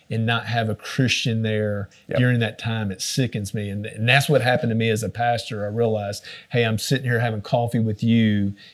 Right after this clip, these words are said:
Speaker 1: in a coffee shop, but nobody's at Planned Parenthood and there's a child dying. I'm,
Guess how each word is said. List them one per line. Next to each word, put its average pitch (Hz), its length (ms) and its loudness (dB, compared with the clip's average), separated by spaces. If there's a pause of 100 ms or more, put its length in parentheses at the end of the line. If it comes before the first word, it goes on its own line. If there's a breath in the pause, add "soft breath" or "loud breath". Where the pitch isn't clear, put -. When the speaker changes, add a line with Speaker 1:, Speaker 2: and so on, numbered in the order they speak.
(100)
Speaker 1:
in 117 180 0
a 107 80 -4
coffee 135 440 2
shop, 107 420 -4
but 117 160 -4
nobody's 117 520 4
at - 120 -10
Planned 113 300 -2
Parenthood 113 480 0
and 104 100 -2
there's 104 180 -4
a 90 60 -4
child 110 460 -2
dying. 113 520 -2 (320 loud breath)
I'm, 120 220 2